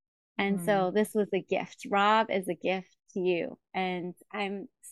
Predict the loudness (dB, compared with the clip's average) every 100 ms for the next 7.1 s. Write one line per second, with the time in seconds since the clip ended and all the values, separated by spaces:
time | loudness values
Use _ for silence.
0 | 8 10 10 8 8 8 6 6 6 2
1 | 2 2 4 2 4 2 2 0 -4 -10
2 | -20 _ _ _ 0 4 6 8 8 6
3 | 2 2 2 4 4 2 -2 0 2 4
4 | 0 -4 _ _ _ -2 -2 0 -4 6
5 | 8 10 8 8 6 0 -6 _ -6 2
6 | 4 8 6 6 6 4 4 6 8 8